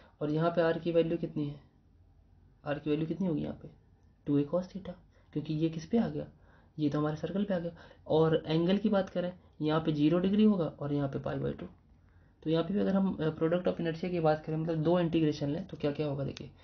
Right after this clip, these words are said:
पहला integration, दूसरा integration। पहला integration में ज़ीरो से टू ए cos theta,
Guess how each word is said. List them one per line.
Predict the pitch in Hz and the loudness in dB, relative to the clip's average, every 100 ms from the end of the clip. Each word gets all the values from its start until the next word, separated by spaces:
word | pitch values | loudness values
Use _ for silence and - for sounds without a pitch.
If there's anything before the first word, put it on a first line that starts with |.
| - - - - | -20 -20 -10 -4
पहला | 151 180 | 0 2
integration, | 185 185 185 185 185 | 2 2 -2 -2 -4
दूसरा | 139 - | -4 -4
integration। | - - - - | -6 -8 -10 -12
पहला | - 151 | -4 0
integration | 165 165 170 175 | 0 -2 -2 -2
में | 170 | 0
ज़ीरो | 156 160 | 0 0
से | 165 190 190 - - | -2 -6 -8 -16 -4
टू | 180 196 - | -2 -2 -2
ए | 156 160 160 | -2 0 0
cos | 139 147 - | 0 0 -2
theta, | 180 190 | -6 -4